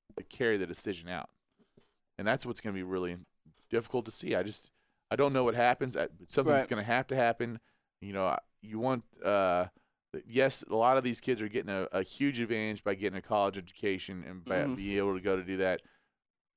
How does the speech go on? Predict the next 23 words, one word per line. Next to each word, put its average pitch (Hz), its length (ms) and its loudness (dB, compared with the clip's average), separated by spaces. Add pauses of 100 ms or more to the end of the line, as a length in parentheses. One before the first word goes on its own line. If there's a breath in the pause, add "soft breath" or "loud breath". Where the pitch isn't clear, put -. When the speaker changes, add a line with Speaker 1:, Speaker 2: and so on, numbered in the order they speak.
(520)
Speaker 2:
And 180 100 4
then, 208 120 6
of 190 140 4
course, 202 300 8
you 175 100 4
hear 180 140 6
about 160 200 8
the 139 80 4
Northwestern 151 800 4
case 127 360 0
where 127 200 2 (260 soft breath)
the 151 80 4
kid's 160 380 6
told 151 260 10
he 120 80 2
can't 139 320 0
take 131 220 4
certain 117 300 4
classes 143 500 4
because 123 400 2
they 123 100 4
want 127 280 6
him 117 140 -2